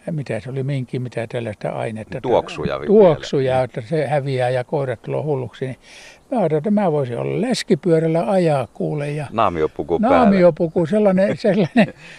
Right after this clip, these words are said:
Speaker 1: kerta kaikkiaan siinä sisällä on se kaksisataaneljä suumi ja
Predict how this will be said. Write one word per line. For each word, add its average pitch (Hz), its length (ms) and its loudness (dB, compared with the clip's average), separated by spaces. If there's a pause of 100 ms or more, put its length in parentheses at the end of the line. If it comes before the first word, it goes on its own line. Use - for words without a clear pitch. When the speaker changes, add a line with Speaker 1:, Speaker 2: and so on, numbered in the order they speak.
(120)
Speaker 1:
kerta 202 300 4
kaikkiaan 170 480 2
siinä 170 140 -2
sisällä 165 540 0
on 156 140 0
se 160 180 0
kaksisataaneljä 147 880 -2
suumi 135 440 -2
ja 123 100 -6